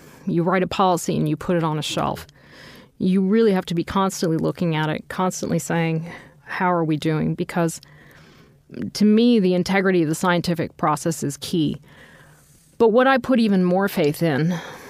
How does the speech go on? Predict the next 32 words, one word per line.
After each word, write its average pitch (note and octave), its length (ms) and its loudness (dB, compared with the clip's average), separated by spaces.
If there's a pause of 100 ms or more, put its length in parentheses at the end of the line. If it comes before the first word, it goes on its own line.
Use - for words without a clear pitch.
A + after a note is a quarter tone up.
(340)
is F#3+ 200 4
the F#3+ 120 0
peer E3+ 240 0
review D#3 280 0
process, - 640 -6
because - 580 -4 (580)
as A3+ 260 2
a A3 60 2
scientific F3+ 540 -2
community, E3+ 720 0 (440)
we G3 300 2
have F#3+ 200 0
developed E3+ 580 0
an E3+ 120 0
extremely, F3 920 0 (640)
um, D#3 260 0 (560)
you F3+ 100 0
know, F3 60 4
everybody A3 320 2
can F#3 180 2
criticize E3+ 540 0
it, D#3+ 200 -2
but E3+ 200 0
it's, C#3+ 400 -2
to - 140 -2
me, F3 480 2
it's - 320 -4
become E3+ 380 -4
an D#3 100 0
incredibly F3+ 560 0
important D#3 560 -2
part F3 360 0